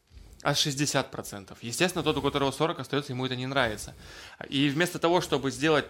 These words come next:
пирог больше, чтобы вот эти даже те самые пятьдесят процентов в денежном эквиваленте казались большими.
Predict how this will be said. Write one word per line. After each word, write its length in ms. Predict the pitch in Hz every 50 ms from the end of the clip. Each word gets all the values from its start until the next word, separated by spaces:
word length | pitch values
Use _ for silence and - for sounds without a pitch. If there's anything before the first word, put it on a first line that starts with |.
| - -
пирог 360 | 139 143 147 139 - - - -
больше, 560 | - 127 139 180 226 262 262 - - 135 117
чтобы 320 | - - 135 120 131 127 - - - -
вот 200 | - 143 135 -
эти 120 | 147 139 139
даже 260 | 120 131 117 110 101 - _ -
те 140 | - 147 127
самые 300 | - 143 131 120 110 104
пятьдесят 400 | - 110 120 117 - 131 - -
процентов 460 | - 113 - - 143 156 - 117 107 -
в 100 | - 113
денежном 400 | 113 135 131 117 110 113 110 107
эквиваленте 560 | 107 - 113 110 107 117 117 123 120 117 - -
казались 380 | - 107 110 113 104 104 101
большими. 500 | 104 127 127 120 110 - - - - -